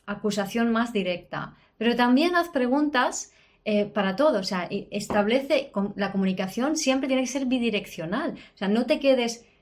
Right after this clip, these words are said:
tragando simplemente, eh, y escuchando nada más, ¿no? Que, bueno, ese sería el, el cuarto tip, ¿no?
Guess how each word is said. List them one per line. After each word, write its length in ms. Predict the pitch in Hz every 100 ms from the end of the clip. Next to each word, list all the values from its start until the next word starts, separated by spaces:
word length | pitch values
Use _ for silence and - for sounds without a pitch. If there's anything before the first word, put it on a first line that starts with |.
| _ _
tragando 800 | - 202 190 220 247 220 185 180 -
simplemente, 920 | - 226 226 220 208 220 220 185 - 185
eh, 180 | 180 185
y 80 | 196
escuchando 680 | - 185 180 240 254 220
nada 260 | 185 185 180
más, 360 | 220 226 - 208
¿no? 140 | 226
Que, 100 | 185
bueno, 160 | 185 175
ese 180 | 185
sería 400 | 208 202 208 202
el, 280 | 185 190 175
el 140 | 190 180
cuarto 400 | 196 196 190 180
tip, 220 | 180 -
¿no? 180 | 190